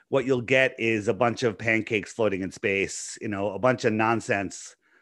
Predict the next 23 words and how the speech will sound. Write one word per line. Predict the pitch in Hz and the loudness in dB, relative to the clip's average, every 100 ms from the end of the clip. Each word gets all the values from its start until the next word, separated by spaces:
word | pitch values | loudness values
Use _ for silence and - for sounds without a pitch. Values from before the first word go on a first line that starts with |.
| - | -4
like | 113 131 | -2 0
this, | - - - - _ - | 0 -2 -16 -18 _ 0
right? | 117 127 _ - | 0 0 _ 0
This | 123 - | 0 0
is | 120 | 2
not | 117 98 | 2 2
what | 101 | 0
any | 104 | 0
flat | 90 95 90 | -2 -4 -4
earther | 87 87 | -4 -6
believes, | 78 87 76 65 - | -8 -8 -8 -10 -10
but | 95 | -8
this | 87 113 | -2 -2
is | 113 95 | -2 -4
what | 98 80 | -4 2
Google | 127 117 107 | 2 4 2
wants | 104 98 - | 2 -4 -6
you | - | -10
to | - 101 | -8 -10
believe | 73 87 95 160 117 90 | -8 -8 -4 -2 -2 -6
flat | - 98 90 | -4 -4 -4
earthers | 80 78 64 | -8 -12 -16
believe. | - 78 62 50 - | -14 -14 -12 -14 -20